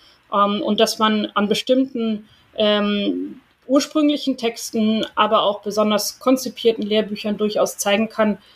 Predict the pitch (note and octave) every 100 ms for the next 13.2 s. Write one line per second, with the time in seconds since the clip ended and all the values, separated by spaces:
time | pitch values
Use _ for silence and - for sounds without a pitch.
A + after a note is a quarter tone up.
0 | _ G#3+ G#3 G#3+ - G#3+ G#3 G#3+ G3+ G#3
1 | G3 C#4 - - G3+ F#3+ - _ - -
2 | A3+ A#3+ A#3 G#3+ G#3 G#3 F#3+ - G#3 F#3+
3 | D#3 G3 G3 F#3+ G3 - G3 F#3+ G3+ -
4 | G#3 G3 G3 F#3+ F#3+ - - G3+ G3 -
5 | F#3 F#3 - A3+ A3+ A3 F3+ _ _ _
6 | - G3+ G3 G3+ - F#3+ F#3+ F3 G3 G3
7 | - G3+ G3 - F#3+ F#3 - A3+ G#3+ F#3+
8 | - F#3+ B3 C4 G#3 - G3+ G3+ F#3 -
9 | G#3 G#3 A#3 - G3+ G3+ G3+ G3 - _
10 | _ G#3 G#3 G3 G3+ F#3 G#3 B3+ A3 G3+
11 | - F3+ F#3+ F#3+ - - - G3+ G3 F#3+
12 | G2 G2+ - - - - - - G3+ F3
13 | D#3+ -